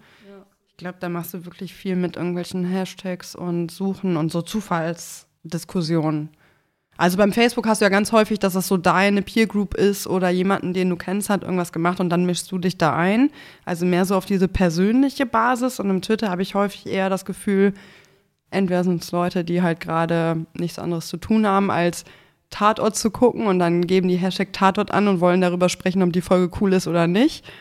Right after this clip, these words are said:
Speaker 2: Also wirklich so eine Art so random Gesprächsthema oder eben, das ist, mm, jemanden, dem du folgst und dann findest du ein Thema interessant und dann gibst du kurz deinen Senf dazu, so,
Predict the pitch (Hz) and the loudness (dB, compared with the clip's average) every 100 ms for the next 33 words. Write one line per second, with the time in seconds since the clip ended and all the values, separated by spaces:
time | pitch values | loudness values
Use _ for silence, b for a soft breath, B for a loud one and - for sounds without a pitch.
0 | B B 180 165 175 185 - 185 175 127 | B B -2 0 -6 -8 -6 -2 0 0
1 | 175 - 175 185 208 185 185 - 220 233 | -2 -4 0 2 2 2 -2 -2 -2 -2
2 | - 240 220 214 202 190 196 156 190 190 | -4 -2 0 2 2 2 2 2 2 2
3 | 185 185 180 - B B B B _ _ | 0 -2 -8 -12 B B B B _ _
4 | 180 185 185 170 - 185 196 - 185 185 | -2 2 2 0 -2 0 0 2 2 2
5 | 175 - 214 233 - 170 165 170 190 175 | 0 0 2 2 0 -2 -2 0 -2 -2
6 | 185 170 208 202 170 180 170 185 170 170 | -4 -2 0 0 0 -4 -2 0 0 0
7 | 170 175 170 165 165 - 170 185 175 160 | 0 2 0 -2 -4 -10 -6 -4 -2 -2
8 | 160 160 170 - - - 139 147 160 | 0 0 -2 -6 -10 -10 -10 -10 -10